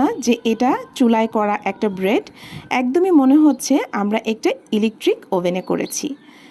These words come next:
মাশাআল্লাহ, এত সুন্দর সফট হয়েছে আর খেতেও অসাধারণ। আর এটা তৈরি করে আপনি অনেকগুলো তৈরি করতে পারবেন একসাথে, আর যে কেউই এক চান্সেই এই রেসিপিটা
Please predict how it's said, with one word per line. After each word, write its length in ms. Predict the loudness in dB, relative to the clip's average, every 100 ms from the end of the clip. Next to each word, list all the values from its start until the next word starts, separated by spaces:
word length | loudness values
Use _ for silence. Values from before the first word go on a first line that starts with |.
| _ _ _ _ _ -20 _ -4
মাশাআল্লাহ, 520 | 0 2 4 4 4 2 -4
এত 120 | 0 -2 0
সুন্দর 240 | 0 0 0
সফট 260 | -2 -2 0 2
হয়েছে 340 | 2 2 0 0 -2 -8
আর 80 | -8
খেতেও 380 | -2 -2 2 0 0
অসাধারণ। 720 | -4 -4 -2 -2 0 -2 -2 -6 -12 -20 -20 -20 -20 _ -20 _ _ -4
আর 80 | -4 -2 0
এটা 180 | 0 0 0 4
তৈরি 220 | 4 4
করে 240 | 2 2 0 -4
আপনি 180 | 0 0 0 -2
অনেকগুলো 560 | 2 4 4 4 4 4 2
তৈরি 180 | 2
করতে 300 | 2 -2 -2 -2
পারবেন 260 | -2 0 0 0 -6
একসাথে, 420 | -4 -4 -2 -4 -4 -10 -20 -16 -6
আর 140 | -6 0
যে 100 | 2 2 2
কেউই 280 | 2 2 -2 -4 -2 -2
এক 60 | -4 -10 0
চান্সেই 460 | 4 4 4 0 0 -2 -2
এই 80 | 2
রেসিপিটা 440 | 0 0 -2 0